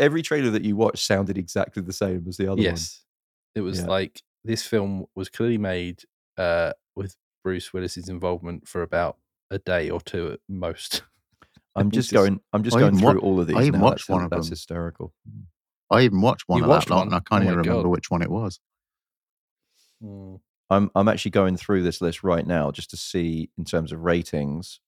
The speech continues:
Speaker 1: what we got. So I can tell you, well, there's two, two things that have come out of this quick review that I've done here, folks, and this is li-, this is live podcasting for you. I can tell you, firstly, that none of these movies got higher than a five out of ten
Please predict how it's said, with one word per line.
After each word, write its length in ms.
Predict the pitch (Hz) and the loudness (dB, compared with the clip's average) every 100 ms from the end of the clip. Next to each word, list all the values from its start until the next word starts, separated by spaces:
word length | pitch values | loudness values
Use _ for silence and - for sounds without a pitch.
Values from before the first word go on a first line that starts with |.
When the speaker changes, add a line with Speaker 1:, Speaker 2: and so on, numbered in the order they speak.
| _ _ | _ _
Speaker 1:
what 160 | 92 - | -12 -10
we 80 | |
got. 280 | 82 73 73 _ _ _ _ _ | -4 -4 -4 _ _ _ _ _
So 140 | 90 | -2
I 60 | 87 | 0
can 120 | 95 | 0
tell 300 | - 123 101 | 2 4 4
you, 320 | 82 82 110 - _ _ _ _ _ _ _ _ | 2 0 -2 -8 _ _ _ _ _ _ _ _
well, 100 | 98 | -2
there's 160 | 87 - | -2 0
two, 220 | - 110 - | 0 0 0
two 160 | - 139 | 0 0
things 240 | 127 101 | 2 0
that 60 | - | -2
have 100 | 92 | -4
come 160 | - | -2
out 100 | 95 | 0
of 80 | 80 | 0
this 160 | 85 82 | -4 -6
quick 260 | - 78 | -6 -4
review 320 | 92 85 87 82 | -4 -2 0 0
that 120 | 82 | 0
I've 140 | 82 | -2
done 180 | - 87 | -2 -2
here, 240 | 80 82 82 _ | -2 -4 -6 _
folks, 340 | - 87 73 | -2 -2 -2
and 100 | - | -6
this 140 | 87 - | -6 -4
is 140 | 82 | -2
li-, 180 | 95 95 - | 2 2 2
this 120 | 92 | -4
is 140 | 90 | -4
live 340 | 95 98 92 - | 0 2 2 0
podcasting 640 | - - 82 80 85 73 | -6 -2 -4 -4 -8 -4
for 160 | 87 | -2
you. 160 | 82 92 - _ _ _ _ | -2 -4 -10 _ _ _ _
I 100 | 101 | 0
can 120 | 110 | 0
tell 140 | 101 120 | 0 0
you, 80 | |
firstly, 500 | 98 135 151 - 98 92 | 0 -2 -2 -2 -2 -2
that 260 | 98 104 - | -2 -4 -6
none 220 | - 117 135 | -2 2 2
of 80 | |
these 160 | 131 107 | 0 0
movies 480 | 110 104 95 92 90 - | 0 0 0 -2 -6 -4
got 200 | 101 - | -2 -2
higher 280 | 107 107 101 | -2 0 0
than 260 | 98 87 | -2 -4
a 80 | 92 - - _ | -8 -12 -20 _
five 560 | 113 104 85 87 90 _ _ _ - | 0 0 0 -4 -6 _ _ _ -4
out 120 | 87 | -4
of 140 | 87 | -4
ten 440 | - 98 85 82 | -6 -4 -4 -6